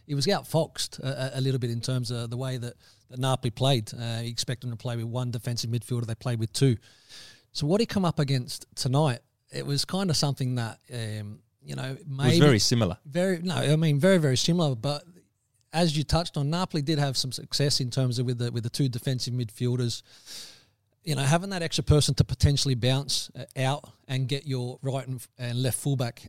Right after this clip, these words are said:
Speaker 1: out, and, and they did do that well. Um, look, at the same time, Liverpool look dangerous, uh, and alwa-, are always gonna look dangerous with the players that they have going forward.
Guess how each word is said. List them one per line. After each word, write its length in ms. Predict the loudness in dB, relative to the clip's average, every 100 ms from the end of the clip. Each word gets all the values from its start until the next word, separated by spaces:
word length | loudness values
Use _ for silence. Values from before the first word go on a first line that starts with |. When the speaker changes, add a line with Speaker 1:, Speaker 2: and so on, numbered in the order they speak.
| -4
Speaker 1:
out, 280 | -2 -4 -8
and, 220 | -8 -6
and 120 | -4
they 60 | 0
did 240 | 2 2
do 180 | 4 4
that 180 | 4 0
well. 320 | 0 0 -2 _ _
Um, 720 | -4 0 2 2 2 0 -6 -12 _ _ -8
look, 160 | -6 -6 _ _ _ _
at 100 | -4
the 60 | 0
same 260 | 2 2
time, 400 | 2 2 0 -2 -8 _ _ _ _ -4
Liverpool 480 | 2 2 4 2 2
look 160 | -2
dangerous, 500 | -6 -4 -4 -4 -10 -8
uh, 140 | -8 -6
and 160 | -4
alwa-, 280 | -2 -2 -4 -2
are 140 | -2
always 240 | 0 0
gonna 140 | 0 -4
look 180 | -6 -6
dangerous 380 | -4 -2 -4
with 100 | -4
the 60 | -6
players 300 | -4 -4 -2
that 100 | -6
they 100 | -4
have 180 | -4 -2
going 260 | -4 -4
forward. 340 | -2 -2 -2